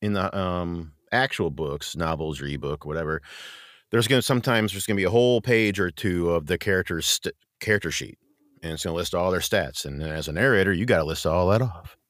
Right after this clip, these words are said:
You know, strength, forty-two, dexterity, fifty-five. Five points of dex gives you this much critical s-, damage, you know, blah, blah, blah. And it,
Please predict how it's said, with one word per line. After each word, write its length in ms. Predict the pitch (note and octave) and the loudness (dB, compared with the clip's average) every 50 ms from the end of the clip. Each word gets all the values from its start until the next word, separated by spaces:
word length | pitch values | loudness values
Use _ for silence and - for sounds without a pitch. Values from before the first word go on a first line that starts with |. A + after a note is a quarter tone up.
| _ _ _ _ _ _ | _ _ _ _ _ _
You 100 | - - | -12 -10
know, 80 | C#3 | -6
strength, 420 | C#3+ - - - C3+ B2 C#2+ - - | -6 -6 -2 0 0 0 0 -4 -10
forty-two, 640 | - - F#2+ F#2+ F#2 F#2+ - - - G#2 - - _ _ _ _ _ _ | -8 -4 -4 -2 -2 -4 -2 -2 -4 -4 -4 -8 _ _ _ _ _ _
dexterity, 540 | G2+ A2 - - - F3 C#3 D#2 - G2+ G2 | -4 -4 -2 0 0 0 0 -2 -6 -12 -14
fifty-five. 680 | - - G2+ - B2+ A#2 - D3 B2 - - - - - - - - _ _ | -6 -6 -6 -4 -4 -4 -2 -2 -2 -2 -4 -8 -12 -16 -20 -20 -20 _ _
Five 220 | - B2 D#3 E3 | 2 4 4 4
points 240 | - C#3+ C3+ B2 - | 4 2 2 2 0
of 100 | E2 C#2 | -2 2
dex 320 | - C3+ A2 F2+ - - | 4 4 4 4 2 -2
gives 220 | - - F2+ E2+ F2 | -2 -2 -2 -2 0
you 120 | F#2 F#2 | 0 2
this 220 | G#2 C#3 C3+ - - | 2 2 0 2 0
much 200 | G#2+ G#2 - - | 0 0 0 0
critical 340 | - D#3+ C#3+ - G2+ E2 D#2 | 0 0 0 0 -2 -2 -4
s-, 80 | D2 D2 - | -4 -8 -8
damage, 360 | - D#2 D#2 D2 C2+ C2+ C2+ C#2+ | -8 -6 -6 -6 -8 -10 -10 -10
you 40 | C#2 | -8
know, 100 | C#2 D2 | -8 -4
blah, 260 | D2+ G2 B2 C#3 C3+ | 0 2 4 6 6
blah, 180 | B2+ C#3+ C#3+ A#2 | 6 6 4 4
blah. 100 | - - - _ _ _ - | 2 -4 -18 _ _ _ -6
And 100 | - F#2 | -2 -2
it, 120 | F#2+ E2+ | -2 -2